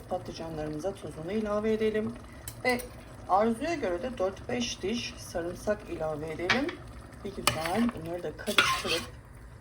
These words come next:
pişirmeye devam edelim. Türlü yemeği için, yani şakşuka için hazırladığımız domatesli patlıcanımız da hazır. Şimdi bunu da hemen ocaktan alalım.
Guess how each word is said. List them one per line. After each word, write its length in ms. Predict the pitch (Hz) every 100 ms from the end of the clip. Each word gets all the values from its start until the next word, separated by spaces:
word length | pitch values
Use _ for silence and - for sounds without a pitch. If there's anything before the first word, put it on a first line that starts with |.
| -
pişirmeye 540 | - - - 156 160 185
devam 240 | 156 151
edelim. 360 | 143 143 143 - - - - - - - - - -
Türlü 300 | - 359 330
yemeği 380 | 240 190 180 180
için, 200 | - 233 202
yani 220 | 208 208 233
şakşuka 540 | 240 240 233 262 196
için 540 | 185 185 - - 180 202 -
hazırladığımız 1000 | 208 214 196 175 170 160 160 160 165 214 - - 156
domatesli 1040 | 160 180 233 180 175 - 202 180 240 247 - -
patlıcanımız 840 | - - - 175 175 180 196 147
da 340 | 160 185 240 240 -
hazır. 640 | 165 - 147 165 202 277 302 - - - - -
Şimdi 220 | 156 185 165
bunu 240 | 156 147
da 80 | 151 -
hemen 460 | - 170 214 -
ocaktan 340 | - 151 - 180
alalım. 280 | 156 160